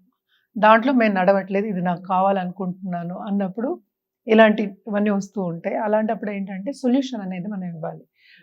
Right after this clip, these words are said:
So న్యూమరాలజీలో, ఆమ్, చ-, బెస్ట్ సొల్యూషన్స్ ఉంటాయి అన్నమాట. ఎలా అంటే ఇప్పుడు నేమ్ అనేది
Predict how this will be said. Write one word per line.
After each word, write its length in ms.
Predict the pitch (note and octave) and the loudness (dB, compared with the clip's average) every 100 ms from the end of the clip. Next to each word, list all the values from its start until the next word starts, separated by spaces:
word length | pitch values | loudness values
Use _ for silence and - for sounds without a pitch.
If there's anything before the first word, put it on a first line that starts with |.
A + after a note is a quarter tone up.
| _ - | _ 0
So 100 | A3 | 4
న్యూమరాలజీలో, 1120 | B3 E4+ F4 D4 B3 A#3 G#3+ G#3+ C4+ C4 - - _ | 6 4 4 2 0 -2 -4 -4 -4 -6 -8 -16 _
ఆమ్, 440 | A3 G3 F#3 F3+ F3 _ - | -10 -6 -6 -6 -10 _ -10
చ-, 40 | A3+ | -8
బెస్ట్ 400 | F3 A#3+ B3 - | 0 0 0 -6
సొల్యూషన్స్ 560 | A#3 G#3 G3+ A3 G3 | -4 -4 -4 -8 -8
ఉంటాయి 280 | F3 E3 E3+ | -10 -6 -6
అన్నమాట. 300 | D#3+ E3 E3 | -6 -14 -14
ఎలా 280 | - F#3+ A#3+ | -4 4 4
అంటే 560 | G#3 E3 D#3 F3 G3+ _ _ _ _ _ | 4 -4 -8 -8 -10 _ _ _ _ _
ఇప్పుడు 160 | _ G#3 | _ 0
నేమ్ 360 | G3 A#3+ E4 D#4 | 2 4 4 4
అనేది 680 | A#3+ A3+ G#3+ C#4+ D4+ - | 2 0 -2 -2 -4 -8